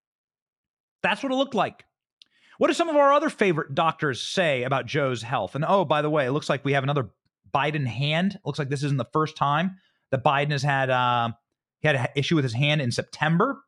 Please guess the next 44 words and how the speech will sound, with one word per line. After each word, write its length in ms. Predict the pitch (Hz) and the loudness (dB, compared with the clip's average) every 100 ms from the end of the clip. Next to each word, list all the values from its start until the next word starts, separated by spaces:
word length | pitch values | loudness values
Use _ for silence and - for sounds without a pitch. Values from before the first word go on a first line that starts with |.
| - | -10
Okay, 300 | 143 147 180 | -4 -2 0
there 180 | 156 160 | 0 0
you 80 | 147 | 2
go. 260 | 156 90 - _ _ _ - | 0 0 -6 _ _ _ -6
There's 160 | 135 | -4
Joe 200 | - 170 | 0 0
Biden. 340 | 113 143 147 160 | 2 2 2 2
Is 120 | 139 | 0
that 280 | 175 - - | 0 -2 -10
Kathy 400 | - 170 165 160 | -4 -2 2 2
Hochul? 680 | - 170 247 226 233 247 240 _ _ _ _ - | 2 4 4 2 0 -2 -4 _ _ _ _ -2
Is 40 | |
that 120 | 254 - | -2 2
Kathy 300 | 254 202 240 | 2 4 4
Hochul 540 | 151 - - 262 247 - _ _ _ _ - | 6 4 8 8 6 -2 _ _ _ _ 0
of 120 | 202 | 4
New 80 | 220 | 6
York 320 | 226 233 240 | 6 4 6
right 200 | 247 240 | 4 4
there? 320 | 247 247 247 - - | 4 4 2 -4 -4
The 80 | - | 0
human 320 | 233 240 202 | 4 6 6
rat 240 | 185 220 - | 6 4 4
hybrid. 500 | 175 214 196 240 233 208 - | 2 2 4 2 0 -6 -2
You 80 | 208 | 0
ever 100 | 254 | 2
seen 160 | 233 | 2
anyone 220 | 254 254 | 4 4
who 80 | 240 | 4
looks 140 | 220 180 | 4 4
more 160 | 202 | 2
like 100 | 214 | 2
a 60 | 170 | 2
human 240 | 196 202 | 4 4
rat? 260 | 170 196 - - _ _ _ _ _ | 4 4 0 -8 _ _ _ _ _
Kathy 300 | 196 202 214 | 0 2 2
Hochul. 560 | - 160 - - - - _ _ _ | 2 2 2 0 -2 -4 _ _ _
She 120 | - 226 | -2 4
does. 340 | 392 220 - 196 | 4 4 0 0
I 40 | |
mean 160 | 339 415 | 2 4
it. 100 | - - _ _ | 2 -2 _ _
She 140 | - 220 | 0 6
does. 360 | 349 262 - | 6 4 -2